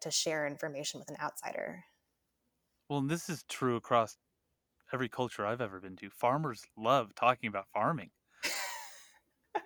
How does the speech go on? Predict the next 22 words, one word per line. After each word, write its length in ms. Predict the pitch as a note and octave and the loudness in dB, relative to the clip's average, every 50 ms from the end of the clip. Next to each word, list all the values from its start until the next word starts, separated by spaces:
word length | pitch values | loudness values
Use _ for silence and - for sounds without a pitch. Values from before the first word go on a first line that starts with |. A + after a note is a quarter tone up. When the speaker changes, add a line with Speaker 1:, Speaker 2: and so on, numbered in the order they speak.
| - - - - - - - - _ _ _ - G4+ G#4 G#4+ B4 C#5 C#5+ C#5+ C5 D#4 - | -6 -8 -6 -4 -6 -6 -6 -10 _ _ _ -4 -2 2 4 6 6 6 6 4 2 2
Speaker 1:
Yeah, 460 | D4 D#4 G4 G#4+ F#4+ F#4 F4 E4+ D#4 - - - - - - | 4 6 8 8 10 10 8 6 4 -2 -10 -18 -18 0 8
yeah, 420 | B3+ C4+ C4 A#3 G#3 G3 G#3+ G#3 - - - - _ _ _ _ | 12 12 12 12 12 12 12 8 2 -8 -16 -20 _ _ _ _
yeah. 320 | G3 G3 F#3 F3 D#3+ E3+ - - - - A3 - | 10 12 12 12 12 10 4 -4 -16 -4 10 12
It, 100 | C#4 C4+ | 12 12
there's 140 | F4 F4+ F4+ | 12 10 10
something 300 | G#4 F#4+ F#4 F#4+ C#5 C5 A#4 | 8 6 6 6 6 6 8
about 280 | C#4+ G3+ A3+ G#3+ G#3+ A3 | 10 12 12 12 12 12
it 200 | A3+ A3 - G3+ | 12 12 10 8
where 220 | G#3+ G#3 G3+ F#3+ F#3 | 8 10 10 10 10
it's, 280 | - F#3+ F#3+ - - - | 10 6 4 4 2 2
it's 220 | G#3+ G3 - F#3+ | 2 2 4 4
very 280 | F3 G3+ A3+ A#3+ B3 A#3+ | 6 10 12 12 12 12
hands-on. 600 | G3+ F#3 F3+ F#3 F3 - E3 E3+ E3+ E3 D#3+ D#3+ | 10 6 4 4 6 8 8 10 10 8 6 4
Like, 180 | E3 - - G#3+ | 2 2 4 6
you 100 | A#3 A#3+ | 8 10
know, 160 | A#3 A#3 A3 | 10 10 10
when 140 | G#3 G#3+ G#3+ | 8 8 6
you're 100 | G#3+ G#3+ | 6 6
in 240 | - A#3 A#3 A#3+ | 6 4 2 2
someone's 460 | A#3 - A#3+ A3 G3+ F#3+ F3+ E3+ - - | 2 2 2 2 4 2 2 0 -2 -2
field, 540 | - F3+ E3+ E3+ E3+ D#3+ D#3+ D#3 C#3+ - - _ _ _ - | 2 4 4 6 6 6 4 2 -2 -6 -12 _ _ _ 4
like, 220 | F#3 F3+ F3+ - | 4 4 4 4